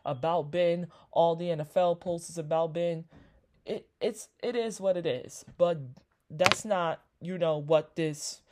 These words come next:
podcast episode, this segment of this podcast episode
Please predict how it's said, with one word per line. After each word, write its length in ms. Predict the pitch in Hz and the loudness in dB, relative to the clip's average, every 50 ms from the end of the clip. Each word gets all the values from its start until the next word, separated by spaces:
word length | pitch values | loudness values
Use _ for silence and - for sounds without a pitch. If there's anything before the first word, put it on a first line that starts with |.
| _ _ _ - | _ _ _ -2
podcast 560 | 196 175 160 151 151 - 165 147 139 143 - - | -2 0 0 -2 -4 -4 -4 -4 -4 -4 -6 -6
episode, 600 | - 160 156 - 151 - - 160 151 147 139 131 | -8 -8 -8 -10 -14 -8 -6 -4 -4 -4 -4 -6
this 140 | 160 147 - | -6 -8 -6
segment 480 | - - 202 170 165 151 147 143 139 | -2 0 0 0 0 -2 -6 -4 -4
of 120 | 131 127 - | -4 -4 -6
this 140 | 139 131 | -8 -14
podcast 640 | - - 147 131 127 131 - 151 127 123 - - 127 | -6 -4 -4 -4 -4 -6 -8 -6 -6 -6 -6 -2 -4
episode 560 | 123 - - 165 - - 143 135 131 131 127 | -4 -4 -4 -14 -12 -6 -4 -4 -4 -4 -8